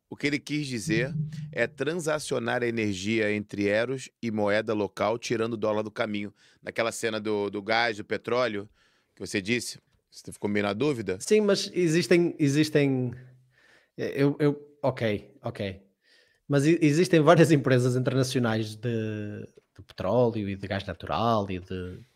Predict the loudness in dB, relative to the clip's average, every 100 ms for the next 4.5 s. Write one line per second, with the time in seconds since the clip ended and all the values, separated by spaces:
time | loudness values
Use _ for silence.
0 | _ -4 -2 -2 2 2 2 -6 -6 -8
1 | -12 -16 -2 0 2 2 2 2 2 2
2 | 2 0 -4 -6 -16 _ _ _ 10 12
3 | 12 10 10 10 10 6 6 8 8 6
4 | 4 4 2 0 -6